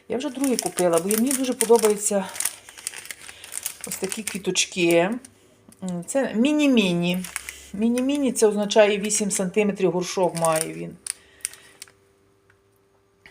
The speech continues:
Прочитайте, що тут написано. Такий малесенький горшочок. І що я сказала, оці в мене були, е, вони були,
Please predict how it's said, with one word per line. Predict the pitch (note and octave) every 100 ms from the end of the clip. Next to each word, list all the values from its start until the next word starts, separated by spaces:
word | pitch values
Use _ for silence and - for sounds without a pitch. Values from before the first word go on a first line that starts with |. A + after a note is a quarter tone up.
| - _ _ _ _ _ _ -
Прочитайте, | D#3+ - - D#3 C#3+
що | - -
тут | -
написано. | D3+ - C#3+ - C#3+ D3 - - - - - - - - - -
Такий | -
малесенький | G3+ G3 G3 F#3+ G3
горшочок. | F#3+ G#3 - D4+ D#4 F#3+ - - - -
І | G#3+ B3 C4 F#3+
що | F#3+
я | A#3
сказала, | A3+ A3 G3 F#3+
оці | F#3+ G3 - C#4+
в |
мене | C4 A3+ A3+ G#3+ G3+
були, | F#3 G3+ A3+ A3+ G3 - - - - -
е, | F#3 F3+
вони | F3 F#3+ G#3
були, | G3 G3 F#3 F#3 F3+